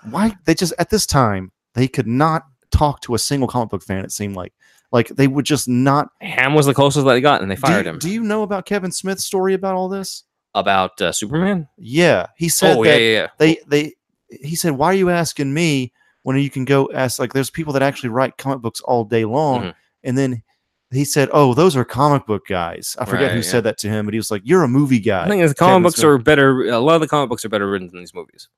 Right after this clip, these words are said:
Speaker 1: Yeah, and that's the thing,
Speaker 2: Majority
Speaker 1: right?
Speaker 2: of the time, yeah.
Speaker 1: That's the
Speaker 2: So
Speaker 1: thing, and these guys don't get that. Anyway, that's sort of a tangent. Keep
Speaker 2: Yeah,
Speaker 1: going,
Speaker 2: but
Speaker 1: sorry
Speaker 2: you can
Speaker 1: about that.
Speaker 2: see Dan-, like, Daniel Waters did say Michael Keaton asked him to cut a shit ton of lines. So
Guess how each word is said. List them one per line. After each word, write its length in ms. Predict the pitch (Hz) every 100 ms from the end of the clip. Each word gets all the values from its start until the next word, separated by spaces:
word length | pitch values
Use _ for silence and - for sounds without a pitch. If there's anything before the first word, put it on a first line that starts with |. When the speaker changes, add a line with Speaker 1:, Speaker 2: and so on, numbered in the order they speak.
| _
Speaker 1:
Yeah, 220 | 147 131
and 120 | 104 135
that's 140 | 131
the 80 | 127
thing, 200 | 185 151
Speaker 2:
Majority 220 | 170 117
Speaker 1:
right? 40 | 123
Speaker 2:
of 40 |
the 80 | -
time, 120 | - 104
yeah. 200 | 110 -
Speaker 1:
That's 200 | 151 156
the 80 | 151
Speaker 2:
So 80 | 95
Speaker 1:
thing, 200 | 160 127
and 80 | 117
these 140 | 127
guys 320 | - 127 113
don't 260 | 117 123 127
get 240 | 117 123 -
that. 160 | 98 -
Anyway, 320 | 151 135 117
that's 160 | 120
sort 140 | - 117
of 60 | 101
a 20 |
tangent. 400 | 120 117 110 131
Keep 80 | 151
Speaker 2:
Yeah, 120 | 87
Speaker 1:
going, 100 | 101
Speaker 2:
but 100 | 117
Speaker 1:
sorry 100 | 104
Speaker 2:
you 60 | 139
can 80 | -
Speaker 1:
about 80 |
that. 60 | -
Speaker 2:
see 220 | 120 104 -
Dan-, 340 | 151 127 98 98
like, 220 | 104 101
Daniel 260 | 131 123 107
Waters 280 | 110 101
did 140 | 110 104
say 160 | 101
Michael 300 | 90 98 92
Keaton 460 | - 110 95 95 -
asked 260 | 90 90 -
him 100 | 85
to 60 | 87
cut 220 | 95 -
a 60 | -
shit 240 | - 101
ton 140 | 90
of 80 | 78
lines. 340 | 85 80 - -
So 380 | - 87 90